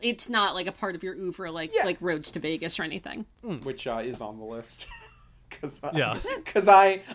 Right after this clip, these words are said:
Speaker 2: I put it on my number two, so to make sure
Speaker 1: Oh.
Speaker 2: that you fuckers
Speaker 1: Okay.
Speaker 2: got it on this list.
Speaker 1: Okay.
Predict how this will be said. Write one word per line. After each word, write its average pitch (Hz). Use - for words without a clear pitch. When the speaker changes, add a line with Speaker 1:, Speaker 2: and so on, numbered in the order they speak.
Speaker 2:
I 170
put 185
it 180
on 175
my 170
number 160
two, 143
so 131
to 147
make 139
sure 151
Speaker 1:
Oh. 175
Speaker 2:
that 147
you 180
fuckers 151
Speaker 1:
Okay. 185
Speaker 2:
got 160
it 143
on 131
this 131
list. 123
Speaker 1:
Okay. 294